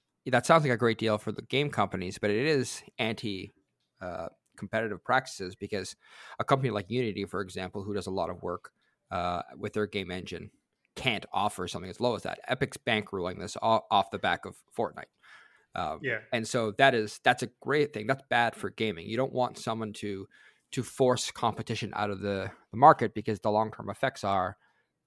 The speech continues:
Speaker 1: all of a sudden Epic decides, "Well, there's no competition, so now you're gonna have to pay us thirty percent royalty on the first million dollars," like maybe some other companies have happen to do. So,
Speaker 2: Yeah,
Speaker 1: so
Speaker 2: not,
Speaker 1: that
Speaker 2: not only that, but it,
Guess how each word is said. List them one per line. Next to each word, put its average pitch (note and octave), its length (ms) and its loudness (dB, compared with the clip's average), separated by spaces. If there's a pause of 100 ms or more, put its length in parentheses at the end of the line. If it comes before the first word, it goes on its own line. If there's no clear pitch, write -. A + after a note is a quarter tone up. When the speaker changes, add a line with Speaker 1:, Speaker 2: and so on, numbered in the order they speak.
(160)
Speaker 1:
all F#2+ 160 2
of - 20 0
a G2 40 -4
sudden F#2 300 -4
Epic G2 280 -2
decides, F#2 420 -2
"Well, D3 200 8
there's A2 160 0
no G#2+ 120 0
competition, G#2 640 -2
so F#2+ 220 -4
now F#2 440 0 (440)
you're G2 380 2
gonna G2 200 0
have G2+ 200 0
to G#2 80 -4
pay F#2+ 180 -2
us - 200 -4 (120)
thirty A#2 140 -2
percent - 320 0
royalty D#3 400 8
on F#2+ 80 2
the G2 80 -2
first G2+ 260 -4
million G2 240 -4
dollars," D#2 320 -6
like E2+ 200 -4
maybe - 320 -10 (140)
some - 260 -6
other G2+ 160 2
companies - 420 -8 (160)
have - 200 -2 (360)
happen - 180 -6
to - 100 -14
do. D2 140 -8 (680)
So, A#2 340 -2
Speaker 2:
Yeah, E3 100 -2
Speaker 1:
so - 100 -2
Speaker 2:
not, D#3 140 2
Speaker 1:
that D3+ 200 4
Speaker 2:
not G3+ 240 4
only B3+ 300 2
that, C3+ 340 0
but B2+ 160 -2
it, A#2 180 -4